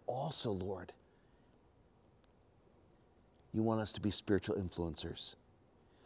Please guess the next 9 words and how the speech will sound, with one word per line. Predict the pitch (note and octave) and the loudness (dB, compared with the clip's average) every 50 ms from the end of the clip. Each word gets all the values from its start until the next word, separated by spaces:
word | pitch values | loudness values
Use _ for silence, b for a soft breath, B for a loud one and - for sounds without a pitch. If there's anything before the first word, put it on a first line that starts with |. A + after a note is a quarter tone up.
| b b b | b b b
I | - G2 | -2 -2
pray | - - C3 B2 G#2+ | 2 4 6 6 6
for | - - - - | 4 2 -2 0
every | - B2 B2+ B2+ C#3 D#3 D3+ | 2 4 4 6 6 4 2
person | - - - A#2 G2+ - - - F2 F2 F2 F#2+ - - - - - - | 2 2 2 2 2 2 0 -4 -4 -6 -8 -10 -14 -20 -20 -20 -14 -8
who | - G#2 | -6 -4
hears | F2 G#2 A#2 B2 A#2 - | 4 8 8 8 8 8
this | C3 A#2+ - | 2 0 2
message | B2 A2 G2+ F#2 - - D2 - - - | 2 2 2 0 -2 -6 -8 -8 -12 -14